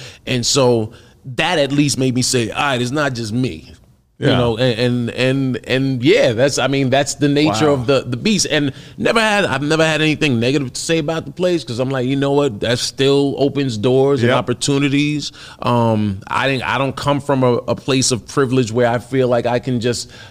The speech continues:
Speaker 1: uh, piss on that opportunity. I'm like, "Yo, you know what?" It, it was called, it's called, the show is Saturday Night Live featuring Dean Edwards, not Dean Edwards show featuring the S N L. You
Speaker 2: Yeah.
Speaker 1: know, so when, when it didn't move on, I was like, "All right." I, I wanted to.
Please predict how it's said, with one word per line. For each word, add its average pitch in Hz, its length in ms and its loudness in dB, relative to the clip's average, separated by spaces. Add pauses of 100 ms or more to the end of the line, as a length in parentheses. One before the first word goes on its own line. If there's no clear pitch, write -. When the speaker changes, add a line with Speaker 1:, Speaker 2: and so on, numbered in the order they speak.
(260)
Speaker 1:
uh, - 180 -6
piss - 400 -2
on 123 500 -2
that 123 180 -2
opportunity. 131 440 -4
I'm 180 120 -2
like, 185 180 2
"Yo, 196 380 2
you 117 120 -4
know 156 160 0
what?" 175 340 0 (200)
It, 131 120 2
it 139 140 2
was 143 220 4
called, 156 580 2 (320)
it's - 160 -2
called, 135 280 2
the 127 40 2
show 185 280 4
is 139 180 2 (200)
Saturday 156 320 2
Night 143 200 2
Live 127 360 2
featuring 135 400 0
Dean 123 200 2
Edwards, 107 220 2
not 120 220 0
Dean 131 200 2
Edwards 117 220 2
show 117 160 2
featuring 117 400 -2
the 98 80 -2
S 110 160 -2
N 120 80 -4
L. 123 100 -2
You 147 120 4
Speaker 2:
Yeah. 135 60 4
Speaker 1:
know, - 80 2
so 139 340 4 (240)
when, 139 360 2
when 147 140 2
it 143 140 0
didn't 156 320 0
move 156 320 2
on, 208 240 2
I 196 80 2
was 202 80 -2
like, 190 160 2
"All - 60 -4
right." 220 380 0
I, 160 300 0
I - 40 2
wanted 160 400 0
to. 240 280 -2